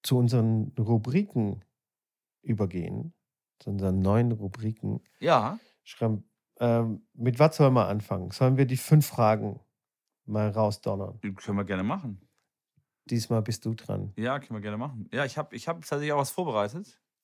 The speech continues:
Speaker 2: <laughs> Und zwar,
Speaker 1: <laughs>
Speaker 2: Mitko,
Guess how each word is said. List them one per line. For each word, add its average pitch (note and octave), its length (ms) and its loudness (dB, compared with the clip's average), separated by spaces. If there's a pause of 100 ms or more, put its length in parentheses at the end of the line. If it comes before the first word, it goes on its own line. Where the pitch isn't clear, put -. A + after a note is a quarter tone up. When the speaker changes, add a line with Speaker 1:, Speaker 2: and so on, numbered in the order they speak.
(220)
Speaker 2:
<laughs> C3 460 4 (720)
Und C#3 200 10
zwar, D3 360 10
Speaker 1:
<laughs> - 60 4
Speaker 2:
Mitko, G#2 420 0